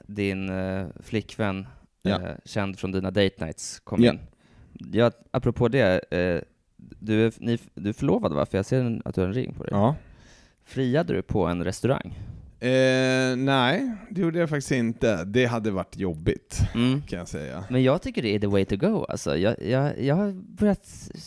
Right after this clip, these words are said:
Speaker 1: känna att det är ganska coolt att göra det.
Speaker 2: Ja, fan, jag vet inte om jag... Alltså, har... du har inte gjort det?
Speaker 1: Nej, men
Speaker 2: Och du funderar på att du ska göra det. Menar du då att det bara är främlingar runt omkring er?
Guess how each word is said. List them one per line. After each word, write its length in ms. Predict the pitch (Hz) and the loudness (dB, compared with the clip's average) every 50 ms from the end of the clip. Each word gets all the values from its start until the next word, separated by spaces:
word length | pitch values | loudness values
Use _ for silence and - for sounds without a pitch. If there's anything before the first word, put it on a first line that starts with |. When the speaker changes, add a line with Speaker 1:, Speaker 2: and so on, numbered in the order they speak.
| - | -12
Speaker 1:
känna 200 | - - - 98 | -6 -4 -2 -2
att 80 | 104 - | 0 0
det 60 | - | 2
är 40 | 104 | 2
ganska 220 | 104 104 104 - | 2 0 -2 -4
coolt 460 | - - - - - - - - - 82 | -8 -8 -6 -6 -6 -8 -8 -8 -2 0
att 40 | 87 | 2
göra 140 | 101 117 123 | 2 2 2
det. 140 | - - - - _ _ _ - | 0 -4 -8 -12 _ _ _ -2
Speaker 2:
Ja, 540 | 113 123 127 139 160 170 180 190 196 190 | 0 2 2 2 2 0 0 0 -2 -4
fan, 460 | 180 - - - - 190 196 185 175 175 | -6 -10 -14 -18 -16 -14 -10 -8 -8 -6
jag 80 | 180 | -6
vet 260 | 190 214 208 - - | -6 -6 -6 -6 -6
inte 160 | 208 190 - 185 | -8 -4 -2 0
om 80 | 185 | 4
jag... 180 | 185 185 185 175 - - - - - | 4 6 4 4 2 -4 -10 -2 0
Alltså, 260 | 175 170 - - 160 160 | 2 2 4 6 6 8
har... 200 | 151 165 151 - | 8 6 6 4
du 480 | - 147 143 135 156 170 175 170 165 147 | 0 -4 0 4 6 6 8 8 8 8
har 120 | 143 143 143 | 8 8 6
inte 220 | 139 127 117 156 | 6 4 6 6
gjort 200 | 131 95 - - | 6 4 4 2
det? 80 | 76 73 127 | 0 2 2
Speaker 1:
Nej, 340 | 143 147 151 156 160 - - - 175 - - - - _ _ _ _ | 4 6 6 6 6 4 0 -6 -14 -16 -18 -20 -20 _ _ _ _
men 440 | - 135 139 143 143 143 143 143 139 | 0 0 2 4 4 4 4 4 4
Speaker 2:
Och 120 | 139 143 | 4 6
du 220 | 143 143 143 139 - | 8 8 8 8 6
funderar 580 | - - - 151 151 147 156 160 165 151 147 | 2 -4 0 2 4 6 6 8 8 6 6
på 240 | 135 123 127 123 120 | 4 4 4 4 4
att 160 | 120 117 107 | 4 4 2
du 100 | 117 117 | 0 -4
ska 340 | 113 - - - 165 170 143 | -6 -2 0 2 4 6 6
göra 300 | 110 92 82 73 71 71 | 4 4 2 -2 -2 -4
det. 200 | 65 78 80 - 147 - - - - | -4 -4 -6 -6 -8 -14 -12 -6 0
Menar 320 | 123 147 151 147 147 139 | 2 2 4 6 6 6
du 220 | 139 151 156 160 | 8 10 10 8
då 240 | 156 147 147 131 127 123 | 8 8 6 6 6 6
att 320 | 117 - - - - - | 4 2 -2 -12 -18 -10
det 180 | - 110 127 123 | -2 2 2 4
bara 320 | 107 117 120 117 113 110 | 4 4 4 4 4 4
är 40 | 110 | 2
främlingar 580 | 110 - 123 117 117 113 117 135 139 131 117 101 | 2 2 2 4 4 4 4 2 2 2 2 2
runt 200 | 104 107 104 110 | 2 2 2 2
omkring 360 | 107 110 - 143 123 98 71 | 2 2 4 2 2 2 -2
er? 240 | - 50 - - | -6 -10 -10 -12